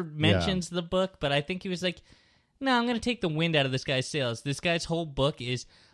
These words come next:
Speaker 2: "I can't get in touch with this guy. Nobody can interview him, blah, blah, blah."
Speaker 1: Yeah,
Speaker 2: And
Speaker 1: so
Speaker 2: then
Speaker 1: if this asshole shows up on Good Morning America, they're gonna ask him, "Well, he did an interview last week." <laughs>
Speaker 2: Yeah, exactly.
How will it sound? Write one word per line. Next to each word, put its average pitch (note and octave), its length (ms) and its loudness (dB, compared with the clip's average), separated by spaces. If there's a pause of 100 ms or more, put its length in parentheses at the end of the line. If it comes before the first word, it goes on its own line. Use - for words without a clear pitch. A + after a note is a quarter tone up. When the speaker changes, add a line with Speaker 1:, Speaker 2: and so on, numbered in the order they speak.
(100)
Speaker 2:
"I A2+ 120 -2
can't F3+ 340 6
get E3 160 4
in C#3 80 0
touch A3+ 260 4
with D3+ 140 -4
this C#3 120 0
guy. C3+ 220 4
Nobody F3 480 6
can D#3+ 160 4
interview E3 460 2
him, B2+ 80 0
blah, E3 160 2
blah, F3+ 160 4
blah." D3+ 100 2
Speaker 1:
Yeah, G2+ 120 8
Speaker 2:
And F2 80 2
Speaker 1:
so C#3+ 160 8
Speaker 2:
then A#2+ 80 10
Speaker 1:
if E3+ 80 10
this C3+ 180 8
asshole A#2+ 400 4
shows G#2+ 340 2
up G#2 160 4
on F#2+ 160 4
Good G#2+ 180 4
Morning G2+ 320 2
America, F2+ 540 0
they're G2 100 2
gonna F#2 180 2
ask F#2 360 0
him, F#2+ 240 0
"Well, A#3 240 -2
he A#3 200 -4
did C4 260 0
an A3+ 120 2
interview A3+ 460 2
last G3 380 0
week." G3+ 420 -2
<laughs> D3+ 40 -8
Speaker 2:
Yeah, F3 280 10
exactly. C3+ 800 4